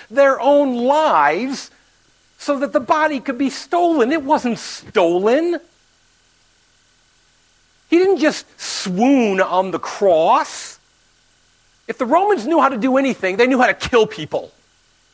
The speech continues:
and make sure they were really, really dead. He died up there. But the tomb was empty, and he appeared to a bunch of people, and not one person ever recanted that story. Nobody ever came forward.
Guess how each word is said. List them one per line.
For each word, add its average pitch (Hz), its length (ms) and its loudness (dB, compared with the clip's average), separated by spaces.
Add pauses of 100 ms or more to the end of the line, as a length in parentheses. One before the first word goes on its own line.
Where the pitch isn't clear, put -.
(300)
and 185 80 -6
make 190 140 -4
sure 208 180 0
they 185 120 4
were 165 120 0
really, 156 280 -2
really 135 260 -8
dead. 120 300 -8 (1800)
He 320 240 2 (200)
died 339 600 0
up 143 260 0
there. 131 400 -6 (1200)
But 226 100 -2
the 226 80 -8
tomb 381 380 2
was 208 160 0
empty, 165 400 0
and 262 100 -2
he 285 120 -2
appeared 339 440 0
to 208 140 2
a 180 40 2
bunch 170 240 -4
of 156 80 -12
people, 226 340 -4
and 285 120 0
not 285 220 0
one 349 340 -2
person 277 480 -4
ever 302 320 -2
recanted 294 600 -8
that 233 160 0
story. 208 360 -6 (220)
Nobody 320 520 0
ever 190 140 0
came 170 300 -8
forward. 214 640 -2